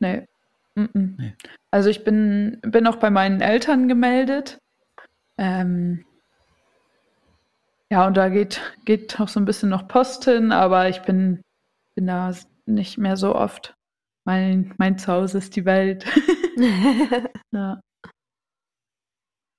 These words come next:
Speaker 3: Ja, aber das klingt auch befreiend, ne? Das, was du gesagt hast, eben dieses gar nicht, äh, gar nicht mehr so viel ansammeln, vielleicht auch nicht so viele
Speaker 1: Mhm.
Speaker 3: Orte, ne?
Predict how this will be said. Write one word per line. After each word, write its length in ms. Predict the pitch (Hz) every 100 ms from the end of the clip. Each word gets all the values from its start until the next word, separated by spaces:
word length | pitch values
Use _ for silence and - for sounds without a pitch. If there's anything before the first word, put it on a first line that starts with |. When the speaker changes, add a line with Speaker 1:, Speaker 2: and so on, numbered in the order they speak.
| _
Speaker 3:
Ja, 160 | 202 233
aber 100 | 190
das 140 | 185
klingt 260 | - 202 -
auch 100 | 185
befreiend, 520 | 196 - 175 190 180
ne? 140 | 196 214
Das, 180 | 202
was 100 | 190
du 120 | - 185
gesagt 400 | 180 170 - 190
hast, 180 | 185 -
eben 280 | 180 180
dieses 280 | 175 175 170
gar 200 | 175 170
nicht, 220 | 180 180 -
äh, 260 | 175 175 175
gar 160 | 170
nicht 160 | 180 180
mehr 100 | 180
so 100 | 180
viel 200 | - -
ansammeln, 680 | - 170 202 180 165 170 170
vielleicht 280 | 175 175 175
auch 80 | 175
nicht 120 | 175 180
so 60 |
viele 300 | - 170 165
Speaker 1:
Mhm. 60 | 175
Speaker 3:
Orte, 480 | 160 165 190 - 175
ne? 300 | 175 208